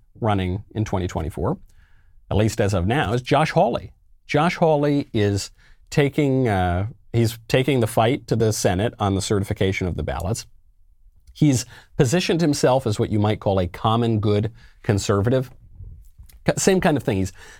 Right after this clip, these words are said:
he's upending the kind of libertarian orthodoxy that became fashionable for the last fifteen or twenty years. And he's saying, "Nah, there's a deeper conservative tradition here." And that whole fiscally conservative, socially liberal, uh,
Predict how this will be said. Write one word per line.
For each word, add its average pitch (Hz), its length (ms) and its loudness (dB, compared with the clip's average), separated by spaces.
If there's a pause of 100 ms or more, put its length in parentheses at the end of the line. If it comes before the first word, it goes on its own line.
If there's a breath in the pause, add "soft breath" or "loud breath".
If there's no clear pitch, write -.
(120)
he's - 220 2 (100)
upending 120 800 2
the 98 120 -2
kind 101 180 -2
of 92 80 -2
libertarian 104 640 0
orthodoxy 95 720 0
that 90 240 -4
became 92 300 -2
fashionable 98 500 0
for 107 100 -4
the 92 80 0
last 92 220 0
fifteen 107 280 -2
or 101 60 0
twenty 104 260 0
years. 104 220 0
And - 340 -10
he's 107 80 2
saying, 139 160 2
"Nah, 185 320 4
there's 190 160 -2
a 165 40 2
deeper 127 360 0
conservative 117 520 0
tradition 107 420 0
here." 110 280 2
And 85 120 -2 (320 loud breath)
that 127 140 4
whole 143 140 2
fiscally 151 440 0
conservative, 113 420 0
socially 104 580 0 (920)
liberal, 104 640 2
uh, 85 240 -4